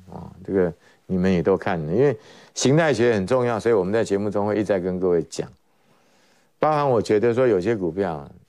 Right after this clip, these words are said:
有一些短线操作的，因为我节目中不方便。你其实你如果常做久了，就是会有几家券商是习惯隔日冲的，你还是要特别注意一下啊。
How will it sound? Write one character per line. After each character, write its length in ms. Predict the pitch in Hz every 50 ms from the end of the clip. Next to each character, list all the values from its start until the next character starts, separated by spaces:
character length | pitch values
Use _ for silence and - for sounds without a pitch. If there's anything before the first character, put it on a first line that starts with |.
| _
有 160 | - 104 101 104
一 40 |
些 120 | 98 120 120
短 260 | - - 82 76 76
线 240 | - 110 113 101 95
操 240 | 87 101 98 98 95
作 220 | 82 104 95 73
的， 100 | - - - - -
因 60 | 110
为 80 | 113 110
我 200 | 101 95 90 87 - _ _ _ _ _ _ - - _ _ _ _ _
节 140 | - - 113
目 120 | 131 147 139
中 140 | 139 135
不 120 | 120 143 131
方 240 | - 131 123 123 120
便。 180 | 123 107 98
你 80 | 107 104
其 160 | - 156 156
实 120 | 165 196
你 120 | 175 135 117
如 120 | 127 156
果 100 | 143 127 - - _ _ _
常 360 | - - 98 101 110 123 127 120 -
做 200 | - 175 165 131
久 300 | - - - 87 78 76
了， 180 | 76 76 76 - - - _ _ _ _ _
就 160 | - - 190 160
是 160 | 143 175 165
会 180 | 135 123 101 - _ _ _ _ _ _ _ _ _ _ _
有 260 | - 120 127 131 156 156
几 320 | - - - 110 95 87
家 240 | 80 127 131 131 127
券 280 | - 143 139 120 110
商 280 | 98 117 117 113 113 107
是 180 | 110 113 98 85
习 320 | - - - 95 95 101
惯 240 | 98 120 113 95 85
隔 180 | - 85 87
日 160 | 98 107 101 85
冲 300 | - 85 71 71 78 76
的， 60 | 76 73 - - - - -
你 200 | - 87 85 82
还 140 | 85 87 90
是 60 | 98
要 100 | 113 104
特 140 | 92 107 98
别 120 | 85 82
注 220 | 80 - 101 92 87
意 100 | 87 85
一 200 | 78 - - -
下 120 | - 80
啊。 220 | 78 - - 69